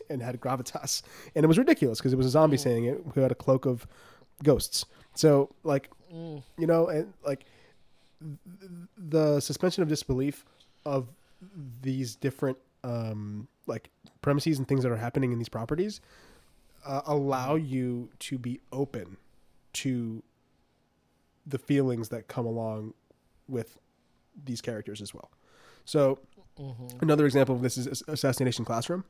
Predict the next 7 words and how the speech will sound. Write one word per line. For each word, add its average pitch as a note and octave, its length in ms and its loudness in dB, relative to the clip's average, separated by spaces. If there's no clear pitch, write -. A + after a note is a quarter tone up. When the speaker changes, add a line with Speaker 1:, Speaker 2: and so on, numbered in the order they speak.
Speaker 2:
Mm. D#3 300 -10
Speaker 1:
Um, - 20 -
Speaker 2:
Oh B2 400 2
my G#2 260 -6
God. - 240 -20
Speaker 1:
like, E3 360 4
yo, G#3+ 380 4